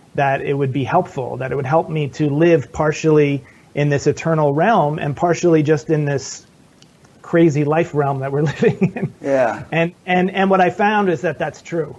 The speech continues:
Speaker 1: You know, I found that, i-, i-, of course, you know, not one hundred percent, there's a certain skillfulness with which you have to take on these practices, 'cause if you do too much at once, then it becomes disruptive in relationships and, and, um,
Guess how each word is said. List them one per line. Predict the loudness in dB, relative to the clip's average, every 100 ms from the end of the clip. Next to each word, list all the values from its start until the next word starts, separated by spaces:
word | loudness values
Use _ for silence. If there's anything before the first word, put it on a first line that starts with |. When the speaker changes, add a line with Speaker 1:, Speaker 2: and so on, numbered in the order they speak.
| -12
Speaker 1:
You | -4
know, | -2
I | -2
found | 0 0 2
that, | 2 0 -4 _ _ _ -20 -20 -16
i-, | -12 -12
i-, | -12 0
of | 0 2
course, | 2 0 -2 -16 -20 -20 -6
you | -2
know, | -2
not | 0 0 0
one | 0
hundred | 0 0
percent, | -2 0 2 2
there's | 4 2 0
a | -4
certain | -2 -4 -4
skillfulness | -8 2 2 4 0 -2 -4 -8 -18 -20 -20 _ _ _ _ _
with | 0 4
which | 2 2
you | 0
have | 0 -2
to | -4
take | -6 -6 -4
on | -2 0 0
these | -2 -4
practices, | -2 -4 -4 -4 -2 -2
'cause | -2 -2
if | -2
you |
do | 0 0
too | 0 2
much | 2 2
at | 0
once, | 2 0 -2 -6
then | -4 -2
it |
becomes | -2 -2 -2
disruptive | 0 -2 0 0 2 2 2
in | 0
relationships | 0 0 0 -2 0 0 0
and, | -2 -2 -6 -18 -20 -20 _ _ _
and, | -2 0 2
um, | 4 2 0 -6